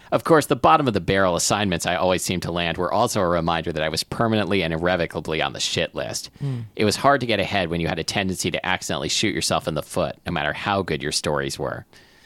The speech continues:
Speaker 1: Yeah, so she's, she's covering,
Speaker 2: Shit,
Speaker 1: like,
Speaker 2: yeah.
Speaker 1: city council or something.
Speaker 2: Something.
Speaker 1: <laughs> Like, what's, what's, like, a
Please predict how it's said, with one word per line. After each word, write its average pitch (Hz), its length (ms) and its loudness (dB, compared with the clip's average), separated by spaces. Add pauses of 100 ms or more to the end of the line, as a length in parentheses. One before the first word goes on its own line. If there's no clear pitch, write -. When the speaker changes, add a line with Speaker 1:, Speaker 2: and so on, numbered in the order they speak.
(240)
Speaker 1:
Yeah, 95 160 0
so 95 140 -4
she's, - 220 -6
she's - 200 -4
covering, 90 300 0
Speaker 2:
Shit, 82 80 -2
Speaker 1:
like, 147 160 2
Speaker 2:
yeah. 127 80 -6 (520)
Speaker 1:
city 73 320 -4
council 78 460 -4
or 87 120 0
something. 101 480 0
Speaker 2:
Something. 117 440 -6 (260)
Speaker 1:
<laughs> - 260 -20
Like, 92 200 -2
what's, 117 240 0
what's, 117 320 0
like, 107 160 2
a 90 120 -2